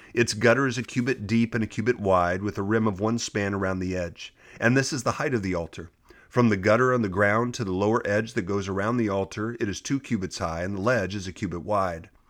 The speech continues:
From this lower ledge to the upper ledge that goes around the altar, it's four cubits high, and that ledge is also a cubit wide.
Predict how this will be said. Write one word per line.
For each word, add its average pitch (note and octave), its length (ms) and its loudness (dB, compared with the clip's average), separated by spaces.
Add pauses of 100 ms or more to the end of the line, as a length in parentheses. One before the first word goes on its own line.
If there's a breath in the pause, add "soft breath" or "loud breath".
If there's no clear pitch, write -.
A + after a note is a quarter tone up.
(300 loud breath)
From - 180 2
this F3+ 200 2
lower C3+ 260 2
ledge G2 400 0
to A#2+ 100 -10
the G#2+ 160 0
upper A#2 220 0
ledge G2 380 -2
that A2 80 -2
goes G#2 260 -2
around G#2+ 300 -2
the A2 100 0
altar, F2+ 320 -4
it's G2+ 120 -8
four B2+ 260 -2
cubits A2 340 -4
high, F2 320 -6 (320 soft breath)
and F#2+ 100 0
that A#2+ 200 4
ledge G2+ 240 2
is G2 100 -4
also B2+ 340 -2
a D#2+ 40 -6
cubit F2 320 -6
wide. F2 420 -2